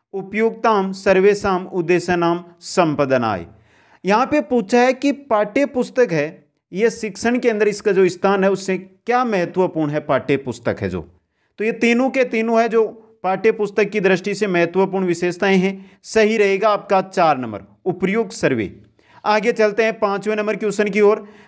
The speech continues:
शिक्षण विधि नाम समीकरणे शिक्षा स्तर से उन्नति करने चे सहायक भवति पाठ्य पुस्तकम मूल्यांकनम गृह कार्यम अध्यापनम।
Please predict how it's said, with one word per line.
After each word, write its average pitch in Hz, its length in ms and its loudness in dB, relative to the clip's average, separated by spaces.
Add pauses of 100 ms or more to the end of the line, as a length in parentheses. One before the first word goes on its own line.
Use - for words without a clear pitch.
शिक्षण 247 800 -2 (440)
विधि 208 420 0
नाम 185 380 0 (220)
समीकरणे 220 880 -2 (260)
शिक्षा 247 580 -2
स्तर 226 320 0
से 170 380 0 (180)
उन्नति 226 520 -2
करने 214 380 -2
चे 165 400 -2 (120)
सहायक 208 760 0
भवति 147 440 0
पाठ्य 165 440 0
पुस्तकम 180 520 -2
मूल्यांकनम 170 840 2
गृह 156 300 0
कार्यम 180 560 0 (580)
अध्यापनम। 156 720 0